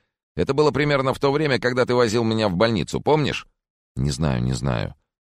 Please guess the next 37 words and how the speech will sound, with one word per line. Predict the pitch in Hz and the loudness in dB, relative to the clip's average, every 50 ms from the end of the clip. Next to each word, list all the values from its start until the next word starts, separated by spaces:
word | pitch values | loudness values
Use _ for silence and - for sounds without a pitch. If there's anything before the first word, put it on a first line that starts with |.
| _ _ _ | _ _ _
Я | - 78 82 82 | -2 0 0 2
изложил | 82 73 73 85 85 71 80 85 78 | 0 0 0 0 0 0 0 0 0
свои | - - 85 85 78 67 | 0 -2 -2 0 -2 -2
соображения | - - 64 57 58 64 64 - 64 62 62 65 65 | -4 -4 -6 -4 -4 -4 -4 -4 -4 -2 -2 -2 -2
о | 64 | -2
том, | - - 98 95 92 | 0 0 0 0 0
как | - 82 78 - - | 0 -2 -4 -4 -4
в | - | -8
камине | - 76 73 76 76 78 80 78 76 73 | -6 -4 -2 0 0 0 0 0 -2 -2
оказались | 69 73 67 58 65 71 71 67 - | -2 -4 -4 -2 -2 -2 -2 -2 -2
осколки | 73 64 - - 71 69 65 - - 67 | -4 -6 -6 -4 -4 -4 -4 -4 -6 -8
стакана. | - - - 71 64 - - 60 55 50 50 - - _ _ _ _ _ _ _ _ - _ _ _ - | -8 -6 -6 -6 -6 -4 -4 -4 -2 -4 -6 -8 -12 _ _ _ _ _ _ _ _ -20 _ _ _ 0
Ну, | 113 180 | 2 2
одному | 214 185 175 185 180 170 160 | 2 2 2 0 2 2 2
богу | 139 127 131 113 110 117 113 | 4 2 2 2 2 2 0
известно, | 95 85 110 101 87 - 87 80 | 2 2 2 0 0 0 -2 -4
что | - - 92 | -2 -2 -2
там | 82 87 85 85 | 0 0 0 0
между | 82 78 69 - 85 | 0 -2 -2 -2 -2
ними | 82 80 73 71 67 | -2 0 0 -2 -2
происходило | - 76 78 73 - - 80 80 76 73 69 71 | -2 -4 -4 -4 -4 -4 -4 -2 -2 -2 -2 -2
на | 76 80 78 | -2 -2 -2
самом | - - 196 190 180 170 165 | -2 -2 0 0 0 0 0
деле, | 156 165 170 156 151 135 | 0 -2 0 0 0 0
но | 127 139 170 170 | 0 0 0 -2
казалось, | - - 139 131 95 85 117 127 127 127 107 | -2 -2 -2 0 0 2 2 2 2 2 0
что | - - - 104 98 | -2 -2 0 0 2
они | 95 101 104 | 2 0 -2
помирились. | - - 104 104 98 85 78 64 57 50 - - - - _ _ _ _ _ _ _ - | -2 0 0 2 2 2 0 0 -2 -4 -6 -10 -14 -20 _ _ _ _ _ _ _ -8
Генри | 80 117 185 175 160 165 165 | -4 -2 0 0 0 0 0
тоже | - 196 175 107 104 95 | -2 -2 -2 0 0 0
был | 85 80 71 | 0 0 0
в | - | 0
хорошем | - 101 101 87 - 73 71 71 | 0 0 2 2 0 0 -2 -2
настроении, | 71 - - - 87 85 73 65 62 64 67 | -2 -4 -2 0 0 2 2 0 0 0 0
а | 71 78 | 0 0
потом... | - 107 - - 202 202 185 160 98 | 0 0 0 2 2 2 2 0 -2